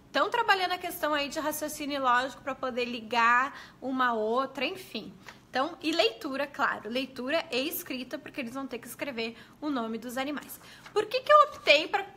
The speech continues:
por colocar só o nome dos animais?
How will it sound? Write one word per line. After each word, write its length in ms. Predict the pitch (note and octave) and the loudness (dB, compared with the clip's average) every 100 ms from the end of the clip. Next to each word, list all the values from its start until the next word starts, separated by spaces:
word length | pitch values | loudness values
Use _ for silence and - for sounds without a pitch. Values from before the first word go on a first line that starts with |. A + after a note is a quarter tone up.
| - | -12
por 120 | - | -2
colocar 500 | E4 D#4+ E4 E4 D#4+ | 4 4 6 6 4
só 420 | - F4 F4 A4+ | 6 10 12 10
o 40 | G4+ | 6
nome 280 | F4+ F#4 | 2 2
dos 180 | F#4 E4 | -6 0
animais? 680 | E4+ E4+ D#4+ C4 A3 G#3+ - | 0 2 4 4 4 0 -12